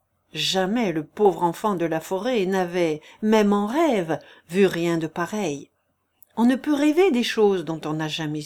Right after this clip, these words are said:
eu l'idée. Les deux fenêtres de cette chambre étaient fermées par de doubles rideaux. Les premiers,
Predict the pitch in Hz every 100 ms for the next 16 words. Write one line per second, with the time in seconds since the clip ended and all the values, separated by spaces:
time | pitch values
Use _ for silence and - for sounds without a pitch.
0 | - 147 143 139 147 _ _ _ _ _
1 | _ _ _ _ _ _ _ 202 240 320
2 | 381 330 320 349 - 220 233 - 175 -
3 | 233 269 294 190 - _ - 233 294 277
4 | 247 220 294 294 190 175 165 196 247 185
5 | 175 160 147 131 - _ _ _ _ _
6 | - 151 151 - 277 220 202 311